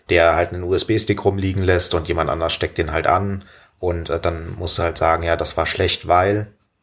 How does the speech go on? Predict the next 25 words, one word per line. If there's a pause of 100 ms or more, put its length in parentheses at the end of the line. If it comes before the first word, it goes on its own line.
(720)
und,
äh, (500)
„ich
sollte
mein
Passwort,
ähm, (520)
so
und
so
wählen,
weil“
und
halt (240)
so
einen
Kurs,
den
man
da
durchmacht,
um
halt
ein
bisschen